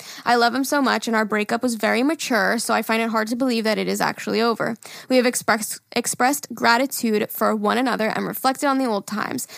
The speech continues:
This was very recent, and part of me thinks that I'm probably in denial, but I guess I just don't know.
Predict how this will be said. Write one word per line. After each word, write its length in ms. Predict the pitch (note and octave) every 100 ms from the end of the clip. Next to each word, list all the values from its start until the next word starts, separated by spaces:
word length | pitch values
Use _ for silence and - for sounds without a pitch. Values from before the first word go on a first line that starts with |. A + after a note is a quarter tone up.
| -
This 100 | A#3+
was 120 | B3
very 280 | A3 G#3+ B3+
recent, 460 | C4 A3 A3 G#3+ G#3
and 160 | A3 G#3
part 280 | - A#3
of 80 | C4+
me 140 | C#4+ C#4
thinks 300 | F3+ F#3+ G#3+
that 120 | G#3+
I'm 340 | - G#3+ G#3+ A#3
probably 520 | A3 G3 G3+ G3+ G3+
in 160 | - F#3+
denial, 540 | A3+ A#3 C4 C4 C4 - - -
but 80 | C4+
I 80 |
guess 200 | C4 A#3+
I 80 | B3
just 220 | A3 G#3
don't 160 | G#3 G3+
know. 260 | - -